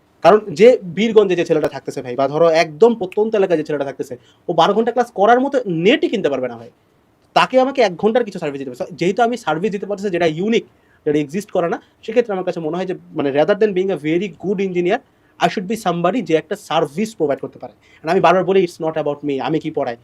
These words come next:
আমরা যা করাচ্ছি এটা যেন আরো হাজার হাজার মানুষ করায়, এবং তারা, তাদের জন্য এই অডাসিটিটা তৈরি হয় যে, "ভাই আমার টাকা লাগবে না, আপনি আমাকে বিশ হাজার টাকা দেন, ত্রিশ হাজার টাকা দেন।" কারণ বুঝতে হবে, তুমি যখন খুব ন্যারো একটা নিশ চুজ করতেছো, তো এটা নিয়ে মানুষ জানেই না,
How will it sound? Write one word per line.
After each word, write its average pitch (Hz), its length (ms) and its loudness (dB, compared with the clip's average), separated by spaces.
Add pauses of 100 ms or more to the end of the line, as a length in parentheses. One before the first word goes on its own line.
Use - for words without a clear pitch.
(320)
আমরা 180 280 2
যা 170 200 4
করাচ্ছি 180 400 -2
এটা 190 160 0
যেন 185 180 0
আরো 175 240 2
হাজার 185 220 2
হাজার 196 200 0
মানুষ 135 200 -8
করায়, 113 240 -8 (500)
এবং 185 180 2
তারা, 185 180 6
তাদের 175 220 0
জন্য 202 140 4
এই 180 60 6
অডাসিটিটা 180 380 2
তৈরি 190 220 2
হয় 127 180 -2
যে, 131 80 -4
"ভাই 151 120 0 (380)
আমার 180 240 6
টাকা 208 180 4
লাগবে 165 200 2
না, 127 60 -6 (120)
আপনি 170 160 -4
আমাকে 180 140 -2
বিশ 170 140 -2
হাজার 180 140 0
টাকা 143 160 -4
দেন, 131 100 -8
ত্রিশ 170 160 -6
হাজার 160 160 -2
টাকা 131 140 -6
দেন।" 120 120 -10
কারণ 196 200 2
বুঝতে 202 240 0
হবে, 139 140 2 (380)
তুমি 196 140 4
যখন 220 160 4
খুব 220 160 -4
ন্যারো 175 340 6
একটা 214 200 2
নিশ 190 260 0
চুজ 185 180 -6
করতেছো, 156 320 -2 (440)
তো - 40 -14
এটা 214 160 4
নিয়ে 226 140 6
মানুষ 214 160 4
জানেই 170 380 2
না, 117 100 -8